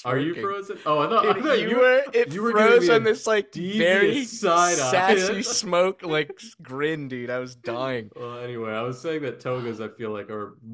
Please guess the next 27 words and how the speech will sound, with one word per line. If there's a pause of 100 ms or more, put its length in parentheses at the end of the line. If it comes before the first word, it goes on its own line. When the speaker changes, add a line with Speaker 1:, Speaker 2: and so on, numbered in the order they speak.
(200)
Speaker 1:
like, (200)
ripe (120)
for
a
wardrobe
malfunction.
Like,
I (100)
feel
like
that
is,
uh,
like, (440)
right? (160)
I
don't
even
know,
how
does
a
toga
Speaker 2:
I
Speaker 1:
work?
Speaker 2:
guess,
yeah,